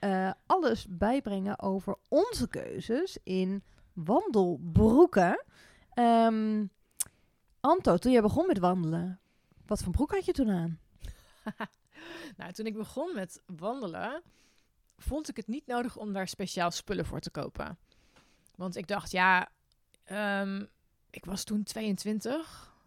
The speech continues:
Speaker 2: en ik dacht, ja, ik, ik, ik heb wel wandelschoenen gekocht, maar die, ja, dat
Speaker 1: Ja.
Speaker 2: was voor, toen was dat tweehonderdvijftig gulden.
Speaker 1: Een hoop geld,
Speaker 2: Dat was
Speaker 1: hè?
Speaker 2: echt veel
Speaker 1: Ja.
Speaker 2: geld. Ik had echt een heel slecht betaald baantje toen. En ik dacht echt van, ja,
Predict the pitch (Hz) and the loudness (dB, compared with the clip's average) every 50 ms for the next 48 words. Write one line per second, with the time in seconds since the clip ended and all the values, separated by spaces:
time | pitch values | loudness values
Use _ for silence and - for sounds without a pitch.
0 | _ _ _ - 190 190 196 180 160 185 - - - 165 - 165 165 - _ - | _ _ _ -8 -4 -4 -4 -2 -2 -2 -4 -2 -6 -6 -6 -6 -10 -12 _ -14
1 | 202 190 - - - - 220 - 254 202 226 240 247 254 - 208 214 226 202 190 | -14 -10 -10 -8 -6 -6 -2 -2 -2 2 4 4 4 4 4 2 2 2 2 0
2 | - - - 240 294 294 - - - 294 370 480 - - 214 190 196 - - - | -2 0 -2 -2 -2 -2 -6 -6 -2 0 0 0 0 0 -2 0 0 0 -4 -2
3 | 185 160 147 170 180 180 220 - - - - - 214 196 _ _ _ _ _ - | 0 2 2 4 4 2 2 2 0 -2 -4 -2 -2 -4 _ _ _ _ _ -2
4 | 247 240 220 196 - - 170 _ _ - - 214 208 208 196 180 - - 208 185 | 0 2 2 0 0 -2 -8 _ _ 0 2 4 4 4 4 0 0 0 2 2
5 | 180 - - - - - 240 254 233 190 175 165 170 214 - 180 151 147 190 226 | 2 2 -2 -10 -6 2 6 6 8 8 6 4 2 0 -2 -8 0 4 6 6
6 | 240 - - - 220 214 196 208 196 220 165 220 262 - 240 233 226 - - - | 6 4 2 4 4 4 4 4 4 4 2 2 2 2 2 2 2 2 -2 0
7 | - 208 170 170 - 220 190 180 - 175 - 202 196 - 196 - - 214 208 202 | 2 2 4 4 4 4 2 2 0 -2 -2 -2 -2 -2 -4 -6 -4 -2 0 0
8 | 202 - - 202 185 - - - 196 185 190 170 196 202 208 226 - 185 - 160 | 0 0 -2 -6 -6 -6 -6 -4 -2 -2 0 0 0 0 0 -2 -4 -6 -6 -6
9 | 156 170 214 262 - _ _ _ - _ _ _ _ _ _ - 185 196 170 156 | -6 -4 -6 -8 -12 _ _ _ -20 _ _ _ _ _ _ -4 -4 -4 -2 -4
10 | 170 170 - - - 170 165 147 - - - 175 175 175 180 185 - 180 175 170 | -6 -8 -8 -6 -6 -6 -6 -6 -8 -6 -2 -2 0 0 -2 -4 -4 0 0 0
11 | 175 - - | 0 0 -4